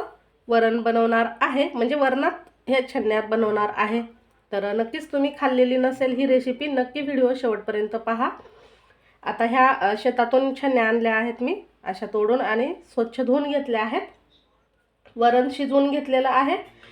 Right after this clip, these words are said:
म्हणजे फार वेळ लागणार नाही आपल्याला ही भाजी बनवण्यासाठी. तर आता आपण काय करणार आहोत, ह्या छन्न्या ज्या आहेत त्या कट करून घेऊ. बारीक बारीक अशा कट करायच्या. तर, अ,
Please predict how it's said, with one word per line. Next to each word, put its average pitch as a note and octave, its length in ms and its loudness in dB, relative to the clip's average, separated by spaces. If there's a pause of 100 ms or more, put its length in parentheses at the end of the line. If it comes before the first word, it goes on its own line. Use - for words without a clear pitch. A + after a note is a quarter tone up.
(160)
म्हणजे B3+ 280 2
फार B3+ 180 6
वेळ B3+ 240 6
लागणार A#3 440 0
नाही A#3 140 2
आपल्याला A3 320 -2
ही A#3+ 120 2
भाजी A#3+ 300 -2
बनवण्यासाठी. B3 760 0 (1900)
तर A#3 80 -2
आता A3+ 220 -4
आपण A#3+ 260 -2
काय A#3+ 200 0
करणार B3+ 300 2
आहोत, C#4 360 0 (920)
ह्या G#3 200 -12
छन्न्या A3 320 -2
ज्या A#3+ 220 -2
आहेत B3 200 0
त्या C4+ 200 -6
कट E4 220 -4
करून D4+ 320 0
घेऊ. D#4+ 180 -2 (500)
बारीक B3 300 4
बारीक C4 240 2
अशा C#4 220 0
कट C4 340 -2 (120)
करायच्या. C#4 380 2 (1200)
तर, B3+ 100 2
अ, B3+ 320 6